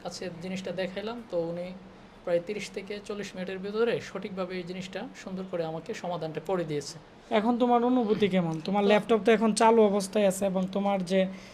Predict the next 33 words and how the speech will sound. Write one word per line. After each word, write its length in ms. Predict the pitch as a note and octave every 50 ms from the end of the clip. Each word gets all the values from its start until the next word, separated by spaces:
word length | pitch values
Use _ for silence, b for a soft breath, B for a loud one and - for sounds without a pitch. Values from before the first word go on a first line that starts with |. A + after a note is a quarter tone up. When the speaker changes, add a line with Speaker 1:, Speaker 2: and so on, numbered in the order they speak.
| B B -
Speaker 2:
সফটওয়্যার 560 | - - - G#3 G3+ G3 - - A3+ A3 G3+
আছে 260 | G#3 F#3+ F#3+ - G#3
সব 220 | F3 - - G3+ F#3+ F#3+ F#3+
কিছুই 260 | G#3+ G3+ F#3 G#3+ G#3+
কিন্তু 240 | F#3 G3+ G3 F#3+ F#3+
বর্তমানে 420 | F3+ F#3+ F#3+ - G3+ F#3+ F#3+ G3
Speaker 1:
জি, 60 | G#3+
Speaker 2:
রানিং 260 | G3+ G3 G3 G3+ A3 A3+
Speaker 1:
আলহাম-, 140 | A3 A3
Speaker 2:
অবস্থায় 380 | G#3+ G#3 G#3 - G3+ F#3 E3+ E3
আছে। 100 | D#3+ G3
Speaker 1:
আলহামদুলিল্লাহ, 460 | G3 F#3+ G3+ G#3+ A3 A3+ A3 A3 G#3+
আমার 140 | G#3+ G#3+ A3+
অনুভূতি 340 | A#3+ B3 B3+ B3 A#3 A#3+ A3+
অনেক 280 | G3+ G3 G3+ G3+ F#3+
ভালো, 320 | E3 D#3 D#3+ D#3 D3+ D3 D3 -
কারণ 240 | E3+ E3 E3+ E3+
জিনিসটা 480 | E3 F#3 G3 G3 - - - G3+ G3 G3 F#3
ব্রাহ্মণবাড়িতে 440 | E3 E3 F3 F#3 F#3+ G3 G3 A3+ G3+ G3+
ঠিক 120 | A#3 A3 -
না 80 | A#3 A3+
হলে 160 | A3 F#3+ F#3
আমার 140 | E3 E3 D#3+ D3 C3+
ঢাকা 200 | E3 F3 F#3+ F#3
যাইতে 260 | F3+ F#3+ F3+ F#3 E3+
হইতো, 260 | D3+ D3 - - B2 - - - - - - - - - - - - - - -
যেখানে 380 | E3+ F3 E3+ - F3 F3+ F3+
ঢাকা 280 | E3 E3 E3 E3 F#3 F3+
যাতায়াতের 500 | E3+ F3 F3 F3 G3+ F#3+ F#3 F#3+ G3 F3
একটা 160 | F3 - - E3 -
কস্টিং 320 | G3 F3 - - - G3
হয়ে 220 | F3+ E3 F3+ F3 E3+
যেত। 280 | E3 E3 E3 - E3